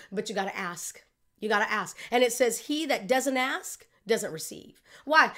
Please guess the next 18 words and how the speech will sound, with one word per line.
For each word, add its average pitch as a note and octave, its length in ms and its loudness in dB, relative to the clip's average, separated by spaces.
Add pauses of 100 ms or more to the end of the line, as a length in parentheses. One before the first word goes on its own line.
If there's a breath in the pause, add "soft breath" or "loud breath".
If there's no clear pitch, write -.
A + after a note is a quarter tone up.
(120)
Because C4 400 0
you D4 200 -2
lay C#4 240 2
hold D4 480 -4
of G3 200 -2
these A3 240 -6
things G#3 320 2
with G#3 160 -4
your G#3+ 120 -4
faith. G3 260 -6 (320 loud breath)
Just C#4 560 -2
because C4+ 720 -8 (420 loud breath)
God A#3+ 640 2 (360 loud breath)
has G3 400 0 (140)
a F#3 80 -6
path - 480 -4
for - 180 -4
you, A3+ 480 -6